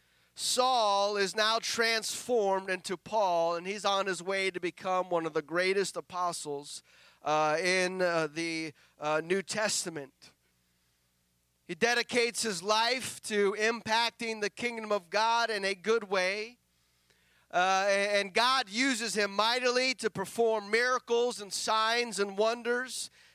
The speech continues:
a-, and many, many, many countless good works. And Paul starts living and walking the straight and narrow, uh, living right and doing right, and, uh,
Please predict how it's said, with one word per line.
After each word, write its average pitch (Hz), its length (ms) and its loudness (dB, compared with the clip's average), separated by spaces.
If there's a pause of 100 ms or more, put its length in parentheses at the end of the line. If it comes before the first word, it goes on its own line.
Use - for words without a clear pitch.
a-, 196 320 2
and 202 140 -6
many, 240 440 2
many, 240 320 0
many 226 300 0
countless 233 540 0
good 220 260 -2
works. - 760 -4 (760)
And 214 420 0
Paul 294 320 2
starts 247 460 0
living 233 760 0
and 208 180 -2
walking 226 580 0 (280)
the 202 100 -6
straight 233 460 -2
and 208 160 -2
narrow, 208 640 0 (500)
uh, 180 260 2
living 240 380 0
right 233 400 2
and 208 180 -2
doing 233 340 -2
right, 214 500 2
and, 190 260 0 (260)
uh, 196 500 2